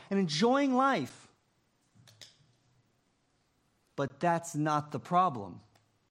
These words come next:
That's not my problem. My problem is not that I'm too focused on being happy and enjoying the world and life. My problem is that I'm not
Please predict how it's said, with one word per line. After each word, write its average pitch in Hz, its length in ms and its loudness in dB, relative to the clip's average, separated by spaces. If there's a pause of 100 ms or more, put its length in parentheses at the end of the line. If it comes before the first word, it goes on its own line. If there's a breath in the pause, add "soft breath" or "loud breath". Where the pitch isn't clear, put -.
(1300)
That's 170 300 0
not 170 300 2
my 175 280 2
problem. 147 580 -2 (720 soft breath)
My 214 300 2
problem 240 480 2
is 165 160 -4
not 233 220 2
that 208 100 2
I'm 180 180 0
too 233 340 0
focused 220 640 -2 (220 loud breath)
on 185 140 2
being 190 180 4
happy 175 560 -2 (160 loud breath)
and 180 160 2
enjoying 190 720 2
the 160 120 -2
world 180 520 2
and 156 180 -2
life. 208 540 -2 (1000)
My 202 260 2
problem 202 500 0
is 117 420 -8 (1900)
that 160 180 2
I'm 151 240 2
not 180 340 0